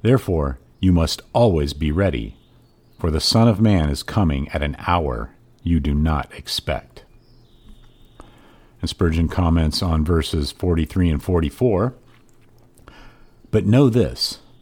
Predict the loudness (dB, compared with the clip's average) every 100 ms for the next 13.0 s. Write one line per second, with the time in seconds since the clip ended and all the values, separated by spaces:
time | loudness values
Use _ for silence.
0 | _ -4 -2 -2 2 4 4 4 2 0
1 | 2 4 4 4 2 -2 -2 0 2 2
2 | 0 0 0 0 -4 -2 0 0 0 -6
3 | -10 _ -20 _ _ 2 4 6 4 -2
4 | 0 2 2 2 2 0 -8 _ _ _
5 | 2 4 6 2 2 0 2 0 0 0
6 | 0 -2 0 0 0 2 2 2 -2 -10
7 | -10 _ _ _ _ _ _ -4 0 2
8 | 2 4 2 4 4 4 2 -2 0 2
9 | 2 0 0 -2 -4 -4 -4 -4 -6 -8
10 | -10 -16 _ _ -8 -2 0 0 0 -2
11 | 2 4 4 4 2 2 2 -2 -2 2
12 | 4 4 2 0 0 0 0 -2 -6